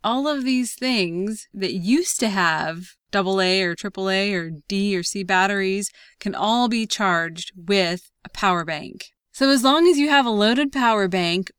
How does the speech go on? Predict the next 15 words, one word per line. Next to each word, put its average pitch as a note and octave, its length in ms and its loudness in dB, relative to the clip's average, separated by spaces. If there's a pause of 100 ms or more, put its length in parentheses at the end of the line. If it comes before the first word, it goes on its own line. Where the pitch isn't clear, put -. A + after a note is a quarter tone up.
or C4+ 320 2
a F#3 140 -2
solar B3 420 -2
charger F3 720 -2
to F#3+ 100 -6
charge C#4+ 440 0
that F#3 240 -2
power E3 280 -8
bank, E3 420 -10 (120)
then F3+ 200 -2
you A#3 420 2
are F3+ 400 -2
good G3+ 560 -4
to A3+ 120 -10
go. F3 540 -4